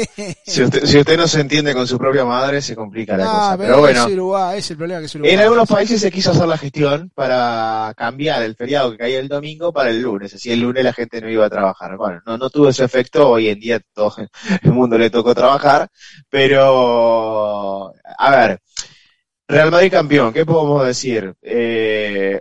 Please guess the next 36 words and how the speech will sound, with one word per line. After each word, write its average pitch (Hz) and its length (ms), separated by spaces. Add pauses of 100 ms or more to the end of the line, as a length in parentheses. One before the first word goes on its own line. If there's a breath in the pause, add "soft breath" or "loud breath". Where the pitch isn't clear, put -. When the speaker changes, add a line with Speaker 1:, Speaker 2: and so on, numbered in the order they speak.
(120)
Speaker 1:
un 156 160
conjunto 156 760
que, 123 300 (800)
digamos, 139 600
en 123 200
cuanto 131 500
a 127 80
nivel 139 540
de 123 140
plantilla, 127 800 (400)
era 135 380
el 135 140
más 135 180
bajo 160 500 (920)
en 123 100
comparación 123 580
con 135 340 (880)
los 127 240
años 131 240
anteriores. 131 480
Si - 140
quiere 147 260
podemos 139 320
decir 143 320 (560 loud breath)
los 143 240
últimos 165 360
diez, 120 400 (600)
los 107 160
última, 127 400
la 113 140
última 135 360
década 131 360
del 110 80
Real 113 180
Madrid. 120 260
Este 170 480